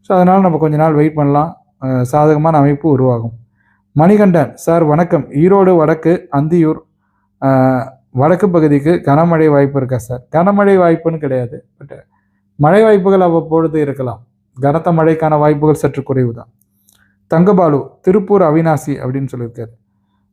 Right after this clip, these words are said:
ஆ, திருப்பூர் அவினாசியிலும் அடுத்து வரக்கூடிய நாட்கள்ல சில நாட்கள் சாதகமான கண்டிஷன்ஸ் இருக்கும்போது மழைக்கான வாய்ப்புகள் உருவாகலாம். அதை நம்ம பார்க்கலாம் அடுத்தடுத்து வரக்கூடிய நாட்கள்ல. இப்போதைக்கு இதுதான் நிலவரம்.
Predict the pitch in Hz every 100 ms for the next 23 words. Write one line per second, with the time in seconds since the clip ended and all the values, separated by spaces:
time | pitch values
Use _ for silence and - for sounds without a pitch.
0 | 208 214 190 139 135 185 190 190 180 185
1 | 185 180 185 185 226 226 _ 160 165 165
2 | 175 165 165 160 156 147 - 143 151 151
3 | 160 156 196 180 151 151 147 156 147 156
4 | 151 147 147 147 147 143 _ _ _ _
5 | _ 151 156 160 151 143 151 151 147 185
6 | 170 151 156 156 143 139 139 139 135 127
7 | 131 127 123 139 185 _ _ _ _ _
8 | _ - 190 202 185 180 202 190 190 185
9 | 185 - 165 165 175 165 175 170 160 160
10 | 151 151 147 147 147 - 131 123 151 160
11 | 175 170 151 156 156 160 123 143 156 151
12 | 147 147